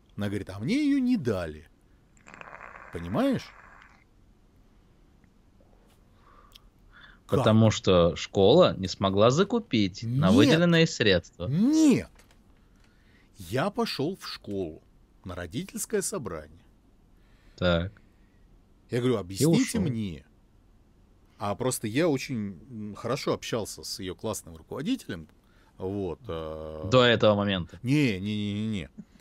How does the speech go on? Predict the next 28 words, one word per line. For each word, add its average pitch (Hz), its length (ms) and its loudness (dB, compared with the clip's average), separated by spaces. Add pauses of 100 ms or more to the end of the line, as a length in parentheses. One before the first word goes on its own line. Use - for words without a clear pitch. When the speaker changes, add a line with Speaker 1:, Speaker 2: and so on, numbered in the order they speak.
(220)
Speaker 1:
Абсолютно 139 600 -2
адекватная 85 580 -8
тетка, 180 420 -4
и - 220 -12
я 104 240 0
бы 123 260 -2 (1600)
вот, 131 200 -4 (600)
но, 147 140 -2
к - 60 -8
сожалению, 117 480 -2
погоду 104 360 -6
не 78 120 -12
получается. 85 580 -10
Я 113 120 -4
бы 123 180 -4 (320)
с - 240 -12
удовольствием 127 720 -2
бы 80 100 -8
сделал 80 400 -10
так, 165 180 -8
чтобы 90 240 -10
мой 92 180 -8
сын 226 340 -4 (440)
учился 120 520 -6 (120)
именно 117 520 -4 (140)
у - 160 -8 (100)
этого 80 380 -4
преподавателя. 76 760 -16